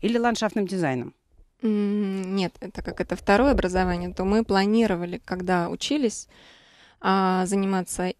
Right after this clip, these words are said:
Speaker 2: и ландшафтом, и флористикой. И у нас ландшафтно-флористическое бюро. Но постепенно, вот за годы работы, э, так как нас уменьшилось вдвое, а, сил на всё не хватает. И чтобы качественно делать, мы больше акцентировали,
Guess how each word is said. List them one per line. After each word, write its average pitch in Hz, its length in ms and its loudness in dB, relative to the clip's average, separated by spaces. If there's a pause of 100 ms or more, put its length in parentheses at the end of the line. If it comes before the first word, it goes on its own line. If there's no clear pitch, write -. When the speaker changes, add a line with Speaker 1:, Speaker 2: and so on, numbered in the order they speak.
(120)
Speaker 2:
и 254 180 4
ландшафтом, 202 680 -2
и 214 100 -2
флористикой. - 800 -4
И 185 80 -6
у 190 40 -2
нас 196 240 -4
ландшафтно-флористическое 190 1200 -2
бюро. 160 360 -6 (480)
Но 208 400 2
постепенно, 285 600 -2
вот 190 140 -2
за 185 140 0
годы 185 260 0
работы, 196 760 0
э, 175 600 -6
так - 100 -6
как - 300 -14
нас 190 320 -4
уменьшилось 180 540 -4
вдвое, 214 560 0 (720)
а, 180 220 0
сил 277 280 0
на 208 100 2
всё - 160 -6
не 196 80 -4
хватает. 196 560 -4
И - 60 -10
чтобы 196 240 -8
качественно - 540 -2
делать, 180 340 -6
мы 214 640 0
больше 202 440 2
акцентировали, 202 680 -2